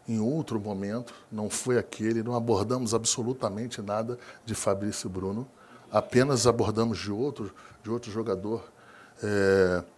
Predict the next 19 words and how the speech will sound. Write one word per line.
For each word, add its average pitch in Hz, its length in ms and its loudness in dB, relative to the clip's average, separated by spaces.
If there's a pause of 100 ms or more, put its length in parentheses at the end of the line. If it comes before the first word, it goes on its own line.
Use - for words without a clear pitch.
(160)
que 104 240 0
é 104 100 8
da, 101 380 2
o 98 80 -6
jogador 113 340 0
sequer 123 460 -2
tá - 100 -10
aqui, 110 320 -6 (540)
pra 98 100 -6
deixar 98 300 -2
claro, 101 400 0 (340)
e 165 80 6
claro 113 400 6
que 131 120 -8
a 120 60 -6
gente, 107 460 -6 (600)
por 107 100 -8
razões 98 480 -4
óbvias, 98 460 2